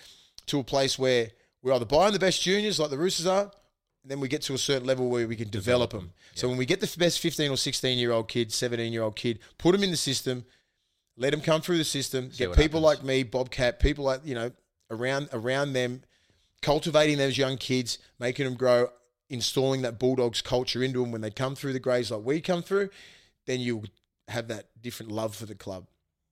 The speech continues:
Speaker 1: You know, and then instead of buying mercenaries that don't give a shit, they're here for a
Speaker 2: Yeah.
Speaker 1: little stopover and then fuck off overseas.
Speaker 2: Yeah.
Speaker 1: That's what you get. And so you don't have a genuine love for the club. So you're not really worried about playing for the club. You worry about your stats.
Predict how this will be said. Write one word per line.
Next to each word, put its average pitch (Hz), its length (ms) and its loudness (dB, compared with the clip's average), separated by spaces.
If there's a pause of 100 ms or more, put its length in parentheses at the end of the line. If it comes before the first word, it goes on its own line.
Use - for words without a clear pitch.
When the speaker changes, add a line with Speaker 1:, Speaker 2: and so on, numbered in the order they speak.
Speaker 1:
You 110 120 -14
know, 117 220 -6
and 117 120 -6
then 117 140 -6
instead 120 300 -2
of 110 80 -8
buying 110 240 -4
mercenaries 120 640 0 (100)
that 107 140 -12
don't 123 180 -4
give 156 140 0
a - 20 -4
shit, 104 300 -6
they're 107 80 -8
here 143 120 0
for - 120 -2
a 131 40 2
Speaker 2:
Yeah. 127 40 0
Speaker 1:
little 117 140 0
stopover 135 500 0
and 123 80 -4
then 120 80 -4
fuck 127 220 -4
off 120 120 -6
overseas. 104 560 -8
Speaker 2:
Yeah. 90 120 -12 (260)
Speaker 1:
That's 135 200 -2
what 123 120 -6
you 113 80 -8
get. 110 160 -6
And 113 100 -8
so - 120 0
you 123 100 4
don't 151 100 4
have 151 80 0
a 123 40 -6
genuine 127 420 0
love 120 160 -2
for - 100 -18
the 107 60 -12
club. 120 280 -4
So - 120 -8
you're 110 160 -6
not 135 200 0
really 123 220 0
worried 120 300 0
about 110 180 -6
playing 120 300 -4
for 123 160 -4
the 113 80 -6
club. 113 320 -6 (240)
You 120 80 -4
worry 120 160 4
about 110 140 -2
your 110 80 -14
stats. 180 420 0